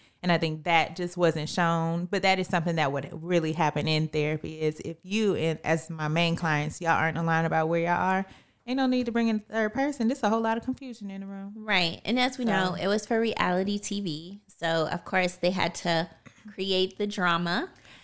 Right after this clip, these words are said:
Speaker 1: Beef it
Speaker 2: Right?
Speaker 1: up.
Speaker 2: They had to create the drama.
Speaker 1: Beef it
Speaker 2: So
Speaker 1: up.
Speaker 2: that's why she was in there. But I think we both agree she wouldn't not have been there at that point.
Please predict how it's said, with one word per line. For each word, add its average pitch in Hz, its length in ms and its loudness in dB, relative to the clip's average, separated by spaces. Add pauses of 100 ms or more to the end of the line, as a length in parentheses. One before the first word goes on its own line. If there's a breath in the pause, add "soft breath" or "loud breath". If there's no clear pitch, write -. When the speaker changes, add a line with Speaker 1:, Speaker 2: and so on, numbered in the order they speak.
(120)
Speaker 1:
Beef 208 180 -4
it 175 40 -2
Speaker 2:
Right? 175 260 2
Speaker 1:
up. 160 280 -2
Speaker 2:
They 196 100 0
had 175 160 0
to 180 80 -4
create 185 360 0
the 185 120 0
drama. 170 300 2
Speaker 1:
Beef 170 100 -2
it - 40 -2
Speaker 2:
So 160 420 2
Speaker 1:
up. - 60 -6
Speaker 2:
that's 180 240 2
why 175 320 0 (100)
she - 340 2
was 165 580 0
in 160 260 0
there. 214 360 0
But 151 280 -2
I 170 100 4
think 233 200 2
we 214 80 0
both 175 320 2
agree 156 480 0
she 165 260 -2
wouldn't 143 540 0 (260)
not 151 200 0
have 156 200 0
been 156 140 -2
there 143 200 -4
at 101 220 -4
that - 220 0
point. - 520 -8